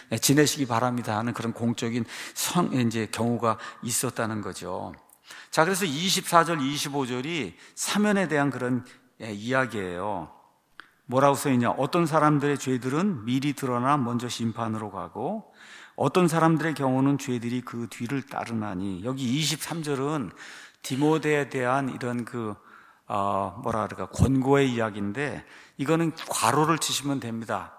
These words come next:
바울이 갑자기 생각이 나서 한 줄을 적은 거예요. 그냥 가서 보시면은 여기 이십이 절 다음에 곧바로 이십사 절로 넘어가는 게 그게 맞는 구조거든요. 그래서 거기 있는 이십삼 절은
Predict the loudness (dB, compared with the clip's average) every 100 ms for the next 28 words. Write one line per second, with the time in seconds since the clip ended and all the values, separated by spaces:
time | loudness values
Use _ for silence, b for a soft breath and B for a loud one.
0 | 0 4 6 4 0 2 2 2 2 4
1 | 4 2 0 0 0 0 -2 -4 -6 -4
2 | -2 -2 -4 -6 -10 -14 b b b b
3 | b b b b _ _ _ -2 0 2
4 | 0 -2 -2 -2 0 0 0 0 -2 -6
5 | B B B B B B -4 0 -2 -2
6 | -4 -2 -2 -2 -2 -2 2 2 0 0
7 | 2 4 4 2 -2 2 2 2 -2 -2
8 | 0 0 0 0 0 -2 -2 -2 -2 -2
9 | -2 -4 -6 -6 -4 -6 -8 B B B
10 | B -6 -4 0 -2 0 0 2 4 2
11 | 0 -4 -4 -4 -8 -10 -10 -10 -10 b
12 | b b b -6 -4 -2 0 4 6 6
13 | 4 -2 -2 -2 -4 -4 -2 0 2 2
14 | 2 2